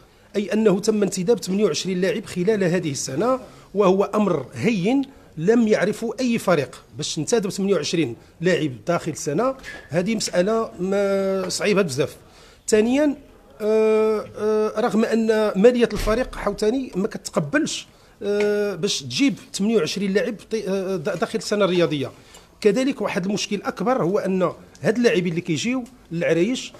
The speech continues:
كلهم كيوقعوا على المنحة ديال، آه، ديال التوقيع اللي كتوصل أربعين ألف درهم، وكذلك الأجرة ديالو اللي كتوصل أربعة آلاف درهم، ناهيك على أن هذه المنح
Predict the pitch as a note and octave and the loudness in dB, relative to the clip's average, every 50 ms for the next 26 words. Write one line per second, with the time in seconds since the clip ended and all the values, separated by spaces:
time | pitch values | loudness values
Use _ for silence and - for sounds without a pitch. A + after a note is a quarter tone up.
0 | - - - - - A#3 A3 A3+ G#3 - G#3 G#3+ G3+ G3 F#3 - - E3+ E3+ F3+ | -20 -20 -20 -6 -4 0 0 0 0 -2 -2 -2 -2 -2 -4 -2 -4 -2 0 0
1 | F3+ F3 F3 F#3+ F#3 F3 - F#3 D3+ B2 - - - - _ _ C#3 C3 D#3+ F3+ | 0 2 2 2 2 0 0 -6 -6 -6 -10 -18 -20 -20 _ _ -8 -2 0 2
2 | F3 F3 E3+ E3+ E3 D#3+ D#3 D#3 D3+ D3+ D3 C#3+ C#3 C3+ - - E3 E3+ E3 E3 | 4 4 6 6 4 4 4 2 2 0 0 -2 -4 -6 -4 -2 0 2 2 2
3 | E3 E3+ D3 C#3+ F3+ F3 - - G3+ F#3 - - G3+ F3 A#2+ G#2+ - - - _ | 2 0 0 0 -2 -2 0 -2 -2 -2 -2 -2 -2 -2 -2 -4 -10 -16 -20 _
4 | _ _ D#3+ E3 F3 - F#3 - F#3 D#3+ - - E3 C#3+ C3 - - D3+ D3+ C3+ | _ _ -6 -6 -4 -4 -6 -6 -6 -6 -4 -2 -2 -2 -4 -4 -4 -4 -2 0
5 | F3 F3+ D3 B2 - - G3+ F#3 C#3+ A2 A#2 D3 B2 D#3 A3+ C4+ C#4 C4+ - - | 0 0 0 -2 -6 -2 0 0 0 0 -4 -4 -2 2 2 2 2 0 -4 -18
6 | - - - - - - F#3+ E3+ - G#3 G3 F3 G#3+ G3 G3+ - F#3 F3 G#3 E3 | -20 -20 -20 -20 -10 -8 -8 -2 0 0 4 6 4 4 4 -2 -4 -4 -2 0
7 | D3 F3+ F#3+ F3 E3+ F3+ F#3 A3 C4 C4 - F#3+ F#3+ - G#3 - G3 F3+ - A#3+ | 2 2 2 2 2 2 0 0 -2 -4 -6 -8 -6 -6 -6 -8 -8 -8 -4 -4
8 | B3 B3+ - - F3+ F3 D#3 D#3 F3 F#3+ G3 G3 C#3+ C3+ D#3 B2+ C3+ B2+ G#2+ G#2+ | -4 -4 -2 -2 -2 -2 0 2 2 4 4 2 0 0 -2 0 0 -2 -4 -6
9 | - - - - - - - - F#3 G#3+ G#3 F3 G#3+ D4+ D4+ - - F#3+ G#3+ G#3 | -18 -20 -20 -20 -20 -16 -6 2 4 4 6 6 4 4 2 0 -2 -2 -2 -2
10 | - G3 G3 G3 F#3+ D#3+ F3+ A#3 A3+ E3+ F#3 D#3+ E3 D#3 D3+ D#3+ G3 C4 D4 C4+ | -2 -2 0 2 2 4 4 4 4 4 2 0 0 2 2 2 4 4 2 2
11 | - - | -2 -12